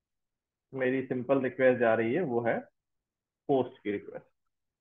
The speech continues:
ठीक है। और server पे जिस तरह हमने यहाँ दो numbers भेजे, उसके बाद जब submit कराया तो हमने auto पे लिखा हुआ था कि भाई ये क्या हो जाए, हमारे पास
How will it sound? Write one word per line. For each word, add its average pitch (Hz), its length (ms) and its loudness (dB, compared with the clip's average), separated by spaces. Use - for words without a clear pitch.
ठीक 139 140 -4
है। 175 240 -2
और 131 360 4
server 147 320 2
पे 160 160 2
जिस 139 180 0
तरह 143 140 4
हमने 135 180 0
यहाँ 131 140 0
दो 123 140 2
numbers 123 380 0
भेजे, 117 320 0
उसके 135 280 -2
बाद 120 300 6
जब 131 120 -6
submit 143 360 -2
कराया 135 340 6
तो 139 120 0
हमने 139 380 -2
auto 147 260 4
पे 151 160 -2
लिखा 147 260 -2
हुआ 147 180 6
था 123 120 2
कि - 880 -16
भाई 131 120 0
ये 135 140 -2
क्या 139 180 4
हो 127 120 8
जाए, 127 140 4
हमारे 120 240 2
पास 175 180 -2